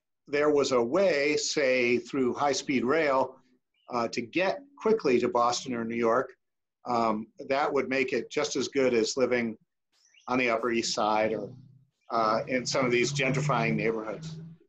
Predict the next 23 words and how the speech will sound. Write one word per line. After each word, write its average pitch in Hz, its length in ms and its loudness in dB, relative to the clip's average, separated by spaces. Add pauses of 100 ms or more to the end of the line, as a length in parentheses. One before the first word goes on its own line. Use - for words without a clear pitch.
(160)
Um, 120 560 -2 (920)
and, 139 380 -2 (140)
uh, 120 400 0 (680)
the 131 380 0 (120)
regional 156 920 2 (720)
approach, 156 600 -2
I 123 120 -2
think, 160 260 -4
is 123 160 -2 (160)
be-, - 140 -16 (200)
being 139 340 0
embraced 135 840 -2 (180)
already 127 540 0
because 127 420 -6
you 131 80 -6
see 143 320 -2 (520)
the 120 140 -14
governors 139 540 0
of 113 160 -2 (240)
these 120 160 -2
many 127 240 0
states 120 560 -2 (320)
coordinating 120 800 0